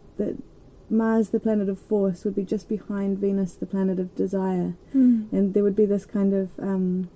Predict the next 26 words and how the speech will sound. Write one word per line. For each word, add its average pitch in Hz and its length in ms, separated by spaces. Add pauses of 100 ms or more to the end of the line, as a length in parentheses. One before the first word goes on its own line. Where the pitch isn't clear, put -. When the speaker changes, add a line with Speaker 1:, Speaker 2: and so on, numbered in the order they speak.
(600)
Speaker 1:
you 233 80
know, 196 140
d-, - 220 (500)
you 214 120
know, 190 100
similarly 214 540
with, 190 420
um, 185 220
planet, 202 460 (200)
uh, 185 180
sorry, 185 240
the, 185 320 (100)
uh, - 40
Mercury, 202 480
the 190 80
planet 190 320
of 180 180
reason, 190 560 (1120)
being 226 200
kind 240 160
of 226 80
a, 214 200 (220)
just 277 240
a 269 40
step - 340 (280)
behind 196 720